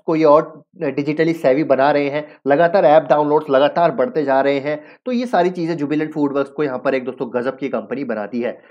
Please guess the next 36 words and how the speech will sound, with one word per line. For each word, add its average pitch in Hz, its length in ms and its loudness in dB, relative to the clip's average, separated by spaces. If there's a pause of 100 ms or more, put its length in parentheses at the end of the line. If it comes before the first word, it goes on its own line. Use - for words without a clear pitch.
(300)
अब 139 120 -4
यहाँ 170 140 0
पर 202 120 0
दूसरी 180 340 -4
कंपनी 190 280 -4
के 196 80 0
बारे 170 180 2
में 170 60 -6
बात 165 200 4
करते 170 200 -4
हैं 175 80 -6
सेम 160 280 -2
ग्रुप 151 220 -2
की, 165 100 -8
तो 160 120 -8
वो 139 140 -2
है 156 80 2
दोस्तों 147 240 -4
जुबिलेंट 165 720 0
इंग्रेविया। 127 840 -2
जी 120 140 -4
हाँ 139 100 0
दोस्तों, 151 240 -2 (420)
जुबिलेंट 226 360 0
इंग्रेविया 190 460 -2
भी 185 120 -4
बहुत 160 340 -4
ही 175 60 -4
ज़बरदस्त 147 460 -4
कंपनी 139 300 -8
है। 156 100 -4
इसकी 151 200 -6
अगर 143 180 -2
मैं 143 120 -2
आपको, 147 440 0 (400)
अ, 139 180 2